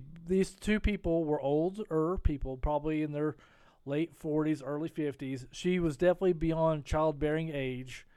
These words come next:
so you're definitely looking at that time period. And she ends up getting pregnant. And what does Zechariah do? There's a debate on, on as far as, like, what the child was to be named. The people wanted, some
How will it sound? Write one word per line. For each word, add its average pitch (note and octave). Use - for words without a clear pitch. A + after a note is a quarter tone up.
so -
you're D3
definitely D#3+
looking D3
at B2
that C#3
time D#3+
period. A2+
And D3+
she D#3+
ends D3+
up D3+
getting C#3+
pregnant. C3+
And D3+
what C#3+
does C#3
Zechariah D3
do? D#3+
There's D3
a C3+
debate D3
on, C#3
on C#3
as A#2+
far D3
as, C#3
like, C3+
what D3+
the C#3
child D3
was C#3
to -
be C#3
named. C3+
The D3+
people D#3+
wanted, C#3+
some D#3+